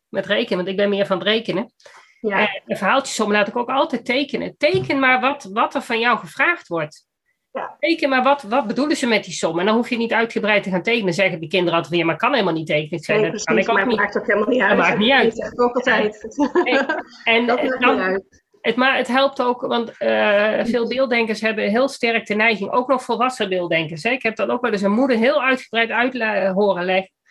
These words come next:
Speaker 1: Zegt van, "Ja, op het moment dat ik een verhaaltje krijg met Jantje, Pietje en Klaasje, dan heb ik Jantje, Pietje en Klaasje wel voor me."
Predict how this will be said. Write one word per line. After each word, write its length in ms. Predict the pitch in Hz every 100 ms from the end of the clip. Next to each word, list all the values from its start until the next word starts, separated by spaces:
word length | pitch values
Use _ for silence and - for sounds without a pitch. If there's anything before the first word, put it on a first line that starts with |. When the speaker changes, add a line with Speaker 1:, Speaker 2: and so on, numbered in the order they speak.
| _ _
Speaker 1:
Zegt 220 | 220 208
van, 140 | 226
"Ja, 180 | 254 240
op 60 | 247
het 80 | 240
moment 260 | 247 247
dat 120 | 233
ik 100 | 233
een 80 | 214
verhaaltje 420 | 214 220 294 285
krijg 360 | - 180 208 262
met 140 | 208 220
Jantje, 300 | 233 226 -
Pietje 280 | 233 208
en 100 | 196
Klaasje, 420 | 202 262 269 - 185
dan 140 | 226
heb 140 | 226
ik 100 | 254
Jantje, 300 | 254 233 208
Pietje 280 | - 196 -
en 60 | 190
Klaasje 280 | 254 294 -
wel 180 | 233 208
voor 280 | 202 190 151
me." 140 | 151